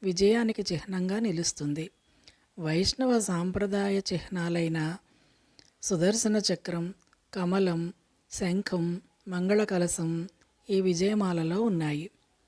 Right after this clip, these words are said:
కంఠాభరణం. అర్ధచంద్రాకారంలో ఉన్న హారంలో అదృష్టాన్ని సూచించే పూల డిజైన్లు ఉన్నాయి.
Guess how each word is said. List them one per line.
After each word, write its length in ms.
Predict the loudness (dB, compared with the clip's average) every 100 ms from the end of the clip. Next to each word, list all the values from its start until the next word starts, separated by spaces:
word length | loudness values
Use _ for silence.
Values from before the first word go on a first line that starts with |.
| _ _ _ _ _ _
కంఠాభరణం. 880 | -4 -2 0 0 2 2 2 0 -4 -8 _ _ _ _
అర్ధచంద్రాకారంలో 1160 | -8 -2 0 2 2 4 2 0 -2 -2 0 0
ఉన్న 380 | 0 0 -2 -4 -8 _ _ _
హారంలో 640 | -4 0 2 2 2 2
అదృష్టాన్ని 600 | 0 -2 -4 -2 0 0 0
సూచించే 480 | -2 -2 -2 -2
పూల 300 | -2 -2 -2
డిజైన్లు 460 | 0 0 0 0 0
ఉన్నాయి. 460 | 0 0 -2 -4